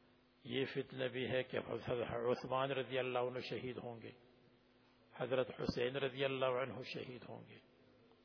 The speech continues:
اور آپس میں قتل و قتال اور لڑائیاں ہوں گی، جنگ جمل ہوگی، جنگ صفین ہوگی۔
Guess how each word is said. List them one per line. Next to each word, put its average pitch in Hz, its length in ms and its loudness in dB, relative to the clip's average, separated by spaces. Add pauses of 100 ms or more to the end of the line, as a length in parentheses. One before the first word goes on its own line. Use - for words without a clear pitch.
(2250)
اور 139 320 8 (840)
آپس 131 460 4
میں 135 180 2
قتل - 380 -2
و - 20 0
قتال 131 440 6 (120)
اور 117 140 2
لڑائیاں 117 560 6
ہوں 123 240 -4
گی، 117 140 -6 (1000)
جنگ 127 320 0
جمل 135 400 4
ہوگی، 127 440 -2
جنگ 117 300 -4 (380)
صفین 160 380 -6
ہوگی۔ 117 300 -8